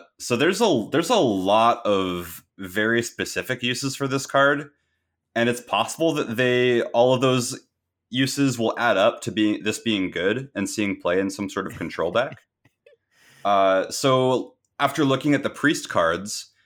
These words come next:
Speaker 1: it feels like bi-, some sort of big priest or res priest is gonna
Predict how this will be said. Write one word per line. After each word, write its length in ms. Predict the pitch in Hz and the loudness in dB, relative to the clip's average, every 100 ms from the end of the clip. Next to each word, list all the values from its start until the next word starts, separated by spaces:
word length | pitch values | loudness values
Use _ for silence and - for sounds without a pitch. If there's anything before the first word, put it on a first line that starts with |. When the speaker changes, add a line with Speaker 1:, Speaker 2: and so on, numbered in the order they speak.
| _ - | _ -10
Speaker 1:
it 140 | - | -8
feels 400 | - 139 147 131 | 0 2 2 2
like 180 | 123 98 87 80 | 0 0 -8 -12
bi-, 100 | - - | -8 -4
some 200 | 135 123 | -2 -2
sort 160 | 139 120 | 0 -2
of 240 | 95 87 | -2 -4
big 260 | 113 110 - | -2 -2 -2
priest 420 | 123 113 113 - | 0 0 0 -2
or 140 | 92 | -2
res 260 | 85 95 98 | 2 0 0
priest 460 | - 92 90 87 92 | -4 0 0 -2 -8
is 140 | 85 | -6
gonna 680 | 98 90 90 87 87 85 | -4 -2 0 0 0 -2